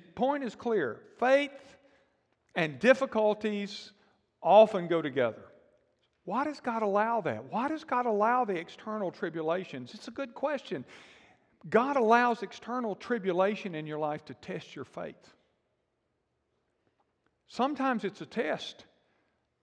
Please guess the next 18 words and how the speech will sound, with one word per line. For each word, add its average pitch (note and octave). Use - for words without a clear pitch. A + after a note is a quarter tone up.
Now, G3+
sometimes C#4+
it's F#3+
just -
because G3+
you G3+
live A#3
in F3
a E3
broken F3+
world, A#3+
but F3+
sometimes C#4
God A3
is G#3
testing A3
your G3+
faith. A#3